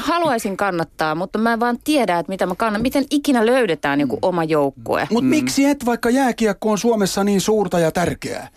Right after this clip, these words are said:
Speaker 1: Elämää suurempaa.
Speaker 2: En tiedä, ei liikuta.
Speaker 3: Jääkiekko valitaan samalla tavalla kuin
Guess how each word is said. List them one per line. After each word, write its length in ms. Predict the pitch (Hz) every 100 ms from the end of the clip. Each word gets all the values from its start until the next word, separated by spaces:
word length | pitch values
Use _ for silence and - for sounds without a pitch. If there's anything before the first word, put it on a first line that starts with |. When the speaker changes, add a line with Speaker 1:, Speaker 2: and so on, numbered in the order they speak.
| - -
Speaker 1:
Elämää 500 | 262 277 254 262 233
suurempaa. 680 | 285 233 147 110 107 98 - - - - - -
Speaker 2:
En 200 | 285 220
tiedä, 320 | 220 202 170
ei 200 | - 269
liikuta. 480 | 202 196 147 - - - - -
Speaker 3:
Jääkiekko 420 | 156 147 127 113
valitaan 380 | 120 110 101 104
samalla 340 | 110 110 92 87
tavalla 340 | 95 87 87
kuin 320 | - 87 87